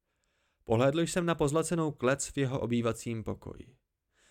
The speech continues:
Ždiblíci létali tam a zpět, pili z krmítek a provozovali vzdušné hrátky, kvůli nimž bylo obtížné spočítat je. Byl jsem si celkem jist, že je jich dvanáct.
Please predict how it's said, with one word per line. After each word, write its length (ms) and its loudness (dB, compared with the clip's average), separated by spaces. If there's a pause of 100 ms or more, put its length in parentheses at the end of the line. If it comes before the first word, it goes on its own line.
(120)
Ždiblíci 480 0
létali 420 4
tam 240 0
a 100 -2
zpět, 580 -2 (140)
pili 220 0
z 80 -6
krmítek 680 -2 (280)
a 160 0
provozovali 680 2
vzdušné 440 -4
hrátky, 600 -2 (160)
kvůli 260 4
nimž 280 -2
bylo 240 2
obtížné 540 -4
spočítat 640 -12 (100)
je. 100 -20 (840)
Byl 100 0
jsem 300 0
si 160 -2
celkem 420 2
jist, 360 -4
že 160 -4
je 120 0
jich 320 -4
dvanáct. 600 -6